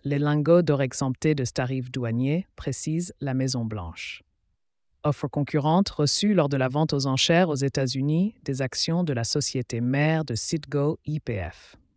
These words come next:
d'Argentine vise à augmenter la production de pétrole de schiste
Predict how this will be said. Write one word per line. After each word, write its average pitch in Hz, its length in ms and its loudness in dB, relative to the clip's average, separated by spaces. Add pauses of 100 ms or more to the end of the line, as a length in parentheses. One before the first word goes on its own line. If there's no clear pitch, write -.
(140)
d'Argentine 131 800 -2
vise 143 300 -4
à - 140 -4
augmenter 165 600 2
la 147 120 0
production 151 540 -4
de 135 80 -2
pétrole 143 440 -4
de 117 80 -4
schiste - 580 -2